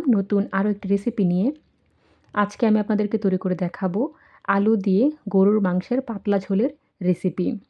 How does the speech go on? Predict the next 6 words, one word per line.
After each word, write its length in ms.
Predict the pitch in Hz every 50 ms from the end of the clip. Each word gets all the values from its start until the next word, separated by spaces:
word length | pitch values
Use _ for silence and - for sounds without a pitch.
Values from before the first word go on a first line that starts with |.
| _ _ _ _ _ _ _ _ _ _ _ _ _ _ _ _ _ _ _ _ _ _ _ _ _ _ _ -
আশা 200 | - 190 - 226
করছি 380 | 220 - 226 214 220 - - 269 320 381 - _ _ _ _ _ _ -
আজকের 420 | - 202 190 196 - - - 208 208 - -
এই 180 | 202 202 202 196 208 202 - _ _ _ - - - _ _ -
রেসিপিটি 500 | 214 202 196 - 180 190 185 185 - 220 311 - _ _ _ _ _ _ _ _ _ _ _ _ -
ব্যাচেলর, 500 | 202 196 196 196 - 202 190 196 214